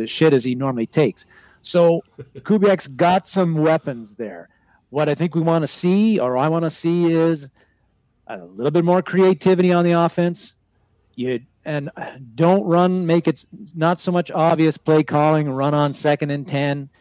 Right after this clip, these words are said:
use a little bit more motion, and let's use all of our weapons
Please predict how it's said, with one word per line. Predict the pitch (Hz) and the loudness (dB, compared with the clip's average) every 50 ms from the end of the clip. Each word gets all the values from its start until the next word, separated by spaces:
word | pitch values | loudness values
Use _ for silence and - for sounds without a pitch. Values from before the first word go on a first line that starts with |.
| _ _ _ _ _ _ _ | _ _ _ _ _ _ _
use | 135 151 170 180 139 | -4 0 0 0 2
a | 170 | 4
little | 170 175 175 | 4 4 4
bit | 156 170 160 160 | 2 2 0 0
more | 165 170 165 160 | -2 -2 -2 -2
motion, | 156 147 147 151 151 - - 160 151 151 151 143 _ _ _ _ _ _ _ _ _ _ _ _ | -2 -2 -2 -4 -4 -4 -6 -8 -6 -6 -10 -14 _ _ _ _ _ _ _ _ _ _ _ _
and | - 143 139 143 143 151 165 - 110 | -6 -4 -4 -2 -4 -6 -10 -10 -4
let's | 151 151 156 151 - - - - _ | 0 0 0 0 -2 -8 -18 -18 _
use | - 151 160 160 143 139 | -6 -2 -2 -2 -2 -2
all | - 160 160 170 190 | -2 2 2 4 4
of | 185 151 | 4 4
our | 156 147 143 | 2 2 4
weapons | 139 135 131 - 139 131 135 127 - | 2 0 0 -2 -6 -8 -8 -14 -16